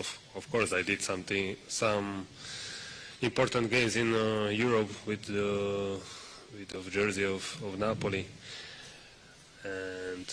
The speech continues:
I like, uh, play these games because you are playing against good teams in the important competition like Europa League, and tomorrow, tomorrow we will see wha-, what gonna happen, but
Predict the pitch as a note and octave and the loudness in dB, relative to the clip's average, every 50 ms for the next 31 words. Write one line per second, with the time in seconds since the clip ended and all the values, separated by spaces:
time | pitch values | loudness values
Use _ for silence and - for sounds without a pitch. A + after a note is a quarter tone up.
0 | - - - G2+ G2 G2+ G#2 G#2 G2+ G2 F#2+ - - - - - - - - - | -8 -2 2 2 4 6 8 8 8 8 6 4 0 -2 -2 -2 -4 -8 -10 -12
1 | - - - - - - - - - C3+ A2+ G#2 G2 F#2+ F#2 F#2 F#2 F#2 F#2 F2+ | -14 -14 -16 -16 -16 -18 -18 -18 -16 -12 -10 -6 -6 -4 -4 -2 -2 -2 -4 -4
2 | E2+ - A2 G#2+ G2+ F#2 F2 F#2 F2 - - G2 F2+ F2 E2+ - - - G2+ F#2+ | -4 0 4 4 4 4 4 0 -2 0 0 0 0 0 -2 -2 -4 -2 -4 -4
3 | F2 - F#2+ F2 F#2 F#2 F#2 F2 E2+ - G2+ F#2+ F2+ F2+ F2+ E2+ - - - - | -6 -4 -4 -2 0 0 0 0 0 2 2 2 2 2 -2 -4 -8 -12 -14 -16
4 | - - - G2 F2+ F#2 F#2 F2+ F2 E2+ - - - - - - - - - - | -14 -10 -6 -6 -4 -2 -2 -2 -2 -2 0 0 0 0 -2 -4 -8 -12 -14 -16
5 | - - - - - A2 - A2+ G#2+ - - - B2 A#2 A2+ A2 G#2 F#2+ - - | -18 -18 -18 -16 -12 -4 -2 0 0 0 0 2 2 4 4 4 2 2 2 2
6 | - - - - - - - - G2+ F#2+ F#2+ F#2+ F#2+ F#2+ F#2+ F#2 G2 G#2 - - | 0 -2 -8 -14 -18 -16 -12 -10 -6 -4 -2 0 0 0 0 0 -2 -4 -6 -8
7 | - - D3+ - - - - - - - - - - - - - - B2+ A#2 A2+ | -12 -16 -16 -18 -18 -20 -20 -20 -20 -20 -20 -20 -20 -20 -16 -12 -10 -8 -4 0
8 | A#2 A2+ G#2 - - A2 G#2+ G#2+ G#2 G#2 - - - - - - - - - - | 0 0 2 4 4 4 4 4 2 2 4 4 4 4 2 0 -4 -6 -10 -14
9 | - - - A#2+ A2 - A#2 - - A#2 - - A2 G#2+ A2 A2 G#2 G2 A2 A2 | -10 -6 -4 -4 -4 -4 -4 0 2 2 4 4 4 4 4 4 4 4 2 2
10 | A2 A2+ A2+ G#2+ - F#2+ G2+ G2+ F#2+ F#2+ - - G#2+ G2+ G2 G2 G2 G2 G2+ F#2+ | 4 4 4 2 2 2 2 2 0 0 -2 -2 -2 0 0 0 0 0 -2 -2
11 | G2 F#2+ F2+ - - - - - - - - - - - - - - - - - | -4 -6 -8 -8 -10 -10 -12 -14 -18 -16 -16 -14 -14 -12 -12 -12 -12 -12 -12 -14
12 | - - - - - - - G#2 G#2 A#2 B2+ B2+ B2+ B2 - - A2+ A2+ B2 C3 | -14 -16 -18 -18 -10 -6 -2 2 4 4 4 4 4 2 0 0 4 6 6 6
13 | B2+ A2+ G#2+ G#2+ G#2 G2+ G#2 G#2 - - A#2 G#2+ F#2+ G2 G2+ G2 G2 F#2+ G2 F#2+ | 8 6 6 6 6 6 4 4 4 4 4 4 4 4 4 4 4 2 2 2
14 | G2 F#2+ G2 G2 G2+ F#2+ - A2 G#2 G#2+ G2 G2+ B2 B2+ - C#3+ C3+ B2 A2 G2+ | 2 0 0 0 -2 0 2 2 4 4 6 6 4 4 2 0 0 0 -2 -4
15 | G2 - - | -4 -6 -8